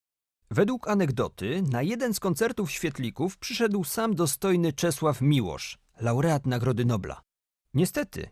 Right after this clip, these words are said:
Świetlicki nie znalazł w sobie ochoty, by się z nim przywitać.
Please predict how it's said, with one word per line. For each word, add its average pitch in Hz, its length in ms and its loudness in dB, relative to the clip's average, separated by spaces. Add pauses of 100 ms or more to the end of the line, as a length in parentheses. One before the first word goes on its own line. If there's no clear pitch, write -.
Świetlicki 214 680 -2
nie 185 160 6
znalazł 202 380 2
w 135 60 -6
sobie 127 280 2
ochoty, 123 380 0
by 139 100 0
się 151 140 0
z 127 40 2
nim 156 120 2
przywitać. - 640 -4